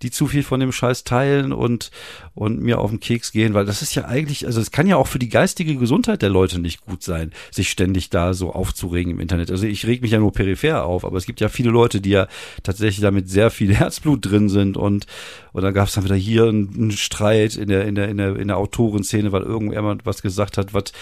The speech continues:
was den anderen nicht gepasst hat und dann ist man auch direkt schon wieder, äh, dann brennt schon wieder der Boden und irgendwie brennt Twitter immer irgendwo. Das ist wie so ein, wie so ein, so, so, so ein Feuer irgendwo in einem Wald,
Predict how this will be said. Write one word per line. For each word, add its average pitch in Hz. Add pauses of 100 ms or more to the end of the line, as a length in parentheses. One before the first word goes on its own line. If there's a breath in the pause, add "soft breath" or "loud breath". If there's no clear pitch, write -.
(180 loud breath)
was 104
den 113
anderen 110
nicht 104
gepasst -
hat 98
und 98
dann 101
ist -
man 113 (320 loud breath)
auch 117
direkt 113
schon 107
wieder, 104
äh, -
dann 104
brennt 101
schon 104
wieder 107
der 120
Boden 95
und -
irgendwie 147
brennt 104 (120)
Twitter -
immer 104
irgendwo. 80 (220 loud breath)
Das 107
ist 143
wie 156
so 139
ein, 131 (340 loud breath)
wie 113
so 123
ein, 120
so, 107
so, 104
so 98
ein 95
Feuer 143
irgendwo 127
in 107
einem 95
Wald, 147